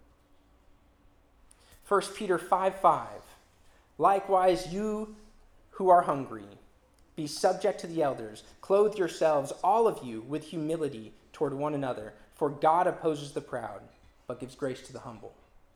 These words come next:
See, in our pro-, in our previous two sermons, we saw an immense low.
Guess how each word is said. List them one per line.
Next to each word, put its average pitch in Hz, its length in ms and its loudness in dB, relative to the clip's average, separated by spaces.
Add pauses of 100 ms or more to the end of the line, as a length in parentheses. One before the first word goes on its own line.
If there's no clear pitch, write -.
(1500)
See, 165 320 -8
in 208 80 0
our 190 160 4
pro-, - 500 4
in 190 140 0
our 170 100 0
previous 233 380 -6
two 202 140 -8
sermons, 170 500 -4 (280)
we 190 140 -8
saw 180 460 4 (500)
an 180 80 0
immense 208 540 -2
low. 139 320 -2